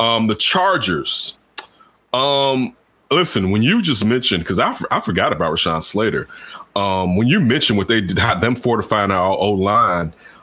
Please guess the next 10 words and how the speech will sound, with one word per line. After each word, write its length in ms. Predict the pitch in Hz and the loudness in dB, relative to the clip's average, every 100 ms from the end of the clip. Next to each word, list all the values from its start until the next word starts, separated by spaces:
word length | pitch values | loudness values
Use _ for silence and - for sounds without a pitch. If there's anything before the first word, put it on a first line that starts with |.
| _ | _
um, 360 | 107 107 101 98 - | -4 -2 -2 -2 -2
I 120 | 120 | -2
still 280 | 123 - 170 | -2 0 0
think 200 | 170 160 | 0 0
there 100 | 151 | 0
may 120 | 131 | 2
be 140 | 127 120 | 2 0
some 200 | - 107 | 0 0
regression, 760 | 92 - 104 110 - 143 170 165 | 0 0 0 0 0 0 -2 -4
but 440 | 90 117 110 107 | -2 2 2 0